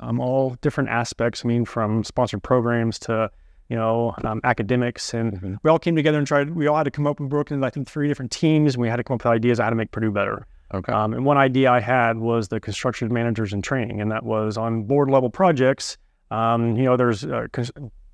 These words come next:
Speaker 1: uh, building construction management, and there's also, um, C M T at Purdue, more on the civil engineering side.
Speaker 2: Okay.
Speaker 1: And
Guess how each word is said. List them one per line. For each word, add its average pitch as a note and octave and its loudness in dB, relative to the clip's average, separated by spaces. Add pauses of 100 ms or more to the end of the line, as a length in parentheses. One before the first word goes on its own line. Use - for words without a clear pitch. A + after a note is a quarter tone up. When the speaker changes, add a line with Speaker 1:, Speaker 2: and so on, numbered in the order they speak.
Speaker 1:
uh, A2 0
building C#3+ 2
construction C3+ -2
management, E3+ 0
and B2 -2
there's A2+ -2
also, A#2 2
um, G#2 -4
C C3 -4
M A#2+ 0
T D#3+ 0
at D3+ -2
Purdue, D3+ -2 (400)
more B2+ 2
on B2+ 4
the A2+ 2
civil C#3+ -2
engineering C#3+ 0
side. C#3 -2 (100)
Speaker 2:
Okay. G#2 -4
Speaker 1:
And B2+ -2